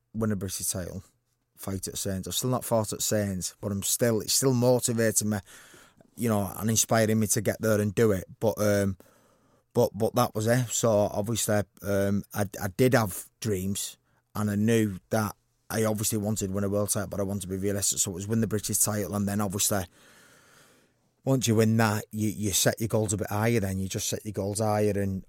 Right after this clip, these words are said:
obviously now for me, it's definitely winning a world title, being so close times before. And I know I'm, you know, I've, I've,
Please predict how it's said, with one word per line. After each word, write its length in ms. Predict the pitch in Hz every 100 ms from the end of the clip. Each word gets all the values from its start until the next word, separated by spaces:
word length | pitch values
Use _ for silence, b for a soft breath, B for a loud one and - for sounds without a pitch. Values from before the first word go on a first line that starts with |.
| -
obviously 320 | 107 110 104
now 340 | 110 120 120
for 200 | 104 107
me, 180 | 95 92 -
it's 200 | 98 87
definitely 440 | - 110 104 98
winning 200 | 101 101
a 40 |
world 220 | 98 98 98
title, 260 | 101 95
being 180 | 95 98
so 280 | 95 104 98
close 440 | - 98 95 -
times 220 | - 98
before. 340 | 92 92 92 95
And 80 | 113
I 40 |
know 180 | 131 143
I'm, 240 | 110 98 -
you 60 | -
know, 100 | 113
I've, 220 | 101 98 110 127 - _ _ _ -
I've, 120 | 120